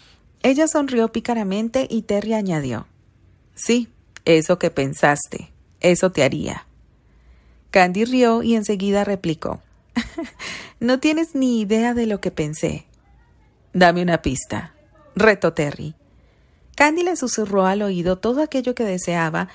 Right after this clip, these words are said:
mientras los ojos de Terry se abrían con cada una de sus palabras.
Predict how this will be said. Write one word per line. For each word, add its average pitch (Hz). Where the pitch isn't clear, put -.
mientras 185
los 151
ojos 196
de 247
Terry 220
se 196
abrían 170
con 190
cada 277
una 214
de 208
sus 175
palabras. -